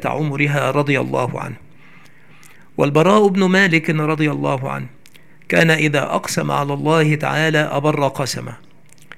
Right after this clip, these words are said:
وكانت الحرب إذا اشتدت على المسلمين في الجهاد يقولون: "يا براء،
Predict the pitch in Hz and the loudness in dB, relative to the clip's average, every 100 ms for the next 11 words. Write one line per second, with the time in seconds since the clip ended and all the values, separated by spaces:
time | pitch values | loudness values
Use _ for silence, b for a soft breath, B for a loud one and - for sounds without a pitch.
0 | B B B 143 185 202 208 202 175 196 | B B B 0 4 4 4 2 2 0
1 | 180 180 170 156 - - 190 147 143 147 | 2 2 2 0 -2 -2 -2 -2 -4 -2
2 | 160 165 147 143 - 160 151 170 156 151 | -2 -2 -2 -6 -6 -6 0 0 0 -4
3 | 147 139 135 147 165 165 151 - b b | -8 -4 -2 2 2 0 -6 -20 b b
4 | b b b - 160 175 160 175 170 165 | b b b -4 -2 0 0 0 2 0
5 | 170 160 165 180 175 160 156 | -2 -2 0 0 0 -4 -8